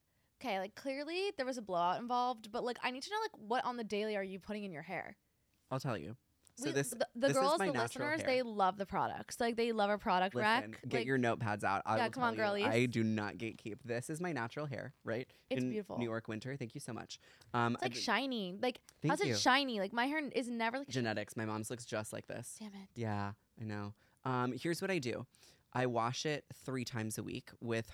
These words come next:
Speaker 2: Herbal Essences shampoo.
Speaker 1: Slay. And that's it?
Speaker 2: That's it.
Speaker 1: No. No. <laughs> Every time I'm like, "Guys, I love Pantene." They're like, "You are putting cancer in your
Speaker 2: <laughs> You're
Speaker 1: hair." I'm
Speaker 2: right.
Speaker 1: like, "I don't think that's possible, by the way." Like,
Speaker 2: That's what I do.
Speaker 1: literally stop.
Speaker 2: Um,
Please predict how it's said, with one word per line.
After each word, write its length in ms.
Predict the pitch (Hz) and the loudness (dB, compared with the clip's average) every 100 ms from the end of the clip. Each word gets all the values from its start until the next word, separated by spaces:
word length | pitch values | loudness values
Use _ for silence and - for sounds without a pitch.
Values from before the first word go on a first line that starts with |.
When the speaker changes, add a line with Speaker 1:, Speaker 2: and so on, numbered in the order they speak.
| - | -6
Speaker 2:
Herbal 220 | 117 120 | -4 -4
Essences 500 | 110 - 123 - 120 | -4 -4 -6 -4 -4
shampoo. 540 | - 117 107 - - - _ | -4 -8 -8 -10 -12 -14 _
Speaker 1:
Slay. 380 | - 226 214 - _ _ _ _ _ _ _ _ _ _ _ _ _ _ _ _ | -14 -12 -12 -14 _ _ _ _ _ _ _ _ _ _ _ _ _ _ _ _
And 100 | 240 | -10
that's 140 | 233 220 | -8 -8
it? 200 | 214 277 _ _ | -10 -12 _ _
Speaker 2:
That's 180 | _ - | _ -20
it. 60 | - _ _ _ _ _ | -20 _ _ _ _ _
Speaker 1:
No. 680 | 240 240 269 240 220 208 208 - - - - - - | -2 4 6 6 4 0 -2 -8 -16 -20 -16 -16 -8
No. 240 | 247 320 453 480 466 466 | 8 12 12 12 12 12
<laughs> 220 | 370 349 311 - 494 - | 10 8 6 -6 -2 8
Every 260 | 277 453 | 10 10
time 260 | 539 311 339 | 12 12 12
I'm 140 | 311 | 8
like, 180 | 302 240 | 6 8
"Guys, 220 | 262 233 - | 10 10 6
I 180 | 214 247 | 2 4
love 220 | 262 240 | 4 2
Pantene." 480 | 226 240 226 226 214 | 2 -2 -2 -4 -2
They're 120 | 208 | 0
like, 160 | 208 208 - - | 0 -2 -8 -4
"You 300 | 277 202 233 | -4 -2 0
are 140 | 233 | 2
putting 300 | 220 254 214 | 2 -4 -6
cancer 400 | 208 226 214 214 208 | -6 -6 -4 -4 0
in 80 | 214 | 0
your 120 | 202 | 2
Speaker 2:
<laughs> 0 | |
You're 100 | 247 | 2
Speaker 1:
hair." 100 | - | 2
I'm 60 | - | 0
Speaker 2:
right. 60 | |
Speaker 1:
like, 120 | - | 2
"I 40 | 262 | 2
don't 100 | 381 | 2
think 140 | 494 | 2
that's 180 | 622 - | 0 0
possible, 440 | 247 208 214 202 | 4 4 6 2
by 160 | 202 202 | 4 4
the 80 | 208 | 6
way." 200 | 202 220 | 2 2
Like, 160 | 214 | 2
Speaker 2:
That's 160 | 147 139 | 2 0
what 60 | 139 | 0
I 80 | 120 | 0
do. 180 | 113 | 0
Speaker 1:
literally 340 | 113 285 339 349 | 0 0 0 0
stop. 320 | - 220 202 | 2 2 4
Speaker 2:
Um, 380 | 127 123 117 117 | 4 4 2 0